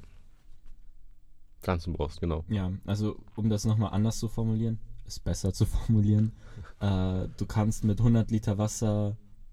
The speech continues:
Speaker 1: Mehr Pflanze machen als Kuh.
Speaker 2: Ja, genau, mehr pflanzliche Lebensmittel herstellen als tierische Lebensmittel.
Speaker 1: Ja.
Speaker 2: V-, vor allem bei Rindern ist das eben so, weil Rinder sehr viel fressen und dieses sehr viele Fressen muss halt irgendwie bewässert werden.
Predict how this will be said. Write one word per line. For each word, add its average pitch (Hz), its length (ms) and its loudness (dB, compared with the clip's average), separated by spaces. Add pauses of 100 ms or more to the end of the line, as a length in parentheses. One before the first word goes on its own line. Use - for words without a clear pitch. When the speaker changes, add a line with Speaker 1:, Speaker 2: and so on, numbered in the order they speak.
(240)
Speaker 1:
Mehr 104 340 6
Pflanze 104 500 4
machen 98 320 4
als 90 300 -2
Kuh. 87 260 -2
Speaker 2:
Ja, 101 160 2
genau, 104 180 4
mehr 110 220 6
pflanzliche 127 600 2
Lebensmittel 127 540 2
herstellen 120 640 2
als 104 680 0
tierische 104 360 -2
Lebensmittel. 92 640 -4 (220)
Speaker 1:
Ja. 85 160 -2 (840)
Speaker 2:
V-, - 80 -12 (140)
vor - 160 -2
allem 120 120 8
bei 113 120 8
Rindern 98 360 6
ist 92 160 -2
das 95 140 -2
eben 95 220 2
so, 92 280 2
weil 87 260 0
Rinder 90 720 0
sehr 92 260 0
viel 92 220 0
fressen 101 520 0
und 90 260 0
dieses 87 260 -4
sehr 92 160 2
viele 90 220 -2
Fressen 90 680 0
muss 90 240 -2
halt 87 220 -2
irgendwie 87 300 -4
bewässert 87 480 -4
werden. 80 240 -6